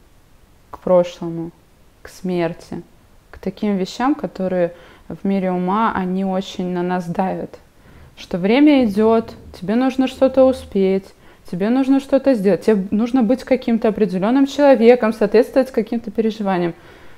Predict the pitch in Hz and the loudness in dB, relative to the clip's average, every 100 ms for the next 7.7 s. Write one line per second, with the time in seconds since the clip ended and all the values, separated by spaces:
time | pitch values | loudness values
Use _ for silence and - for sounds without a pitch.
0 | - - - - - - - - - - | -20 -20 -20 -20 -20 -20 -20 -20 -20 -20
1 | _ _ 196 220 247 190 208 180 175 - | _ _ 4 10 10 8 4 4 2 -2
2 | - - - - - - - _ 202 254 | -10 -14 -20 -20 -20 -20 -20 _ 6 10
3 | 262 254 320 311 277 - 226 - 254 254 | 12 12 8 8 4 4 0 4 4 4
4 | - 202 175 - - 214 240 220 175 - | 2 6 6 6 2 2 2 2 -2 -6
5 | - _ _ - - _ _ - - 220 | -18 _ _ -20 -20 _ _ -8 -6 0
6 | 226 226 220 226 220 - 220 220 - 208 | 4 6 4 4 0 4 4 4 2 0
7 | 190 185 175 185 165 151 | 0 -2 -4 -6 -2 -4